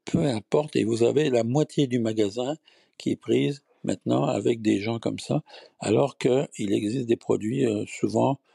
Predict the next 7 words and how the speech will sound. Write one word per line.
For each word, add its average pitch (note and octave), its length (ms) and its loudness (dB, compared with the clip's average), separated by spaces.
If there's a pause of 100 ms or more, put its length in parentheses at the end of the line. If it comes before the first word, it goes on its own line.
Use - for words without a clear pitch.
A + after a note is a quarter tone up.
(180)
aussi C3+ 300 0
intéressants A2 580 0
sans G#2+ 240 0
marque. - 360 -6 (280)
Donc, C3+ 260 0 (880)
comment E3 580 0 (100)
acheter C3+ 640 -6